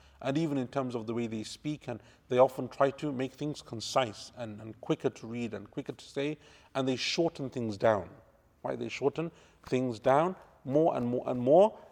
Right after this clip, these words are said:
because it just becomes easier than to say and to read and to write and so on. So this is an example of that. So those are the four ways in which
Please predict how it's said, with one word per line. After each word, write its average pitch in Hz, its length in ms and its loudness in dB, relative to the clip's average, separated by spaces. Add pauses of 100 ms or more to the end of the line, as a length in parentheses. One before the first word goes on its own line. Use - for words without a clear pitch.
(180)
because 143 460 2
it 127 80 -10
just 131 200 -6
becomes 123 360 -8
easier 123 260 -2
than 107 220 -6
to 107 100 -10
say 127 260 -6
and 113 200 -10
to 135 240 -6 (280)
read 123 300 -4
and 107 140 -8
to - 100 -20
write 110 240 -4
and 107 120 -14
so 101 160 -8
on. - 100 -12 (440)
So 175 420 2 (380)
this 175 280 0
is 165 120 -2
an 147 100 0
example 123 420 -2
of 98 80 -4
that. 101 140 -8
So 156 100 2
those 196 200 6
are 190 60 4
the 151 100 -2
four 160 300 4
ways 156 400 2
in 127 140 -4
which - 280 -2